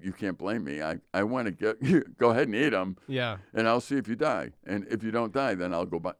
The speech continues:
Speaker 1: pick
Speaker 2: Well,
Speaker 1: 'em."
Speaker 2: that was very encouraging of you.
Speaker 1: Uh, I know. And, of course, she just looks at me like, "You're such an idiot."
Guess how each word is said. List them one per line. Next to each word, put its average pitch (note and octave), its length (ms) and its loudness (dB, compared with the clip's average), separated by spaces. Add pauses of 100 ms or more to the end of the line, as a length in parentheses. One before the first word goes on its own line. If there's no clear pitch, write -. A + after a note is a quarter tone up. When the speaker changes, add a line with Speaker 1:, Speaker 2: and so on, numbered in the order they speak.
(100)
Speaker 1:
pick - 100 -4
Speaker 2:
Well, B2 140 -4
Speaker 1:
'em." - 100 -14
Speaker 2:
that A#2+ 180 -8
was B2 140 -8
very A2+ 200 -6
encouraging A2+ 500 -8
of F#2 80 -10
you. F#2 180 -8
Speaker 1:
Uh, G#2+ 180 2
I G2+ 120 -2
know. C2+ 260 -6
And, G#2 340 -2
of G#2 160 0
course, B2 220 4
she C#3 140 -6
just G2+ 180 -4
looks G2 180 -6
at D#2 60 -8
me D#2+ 120 -4
like, C#2 120 -8
"You're G#2 140 -6
such - 300 -8
an A1 140 -12
idiot." G1+ 300 -12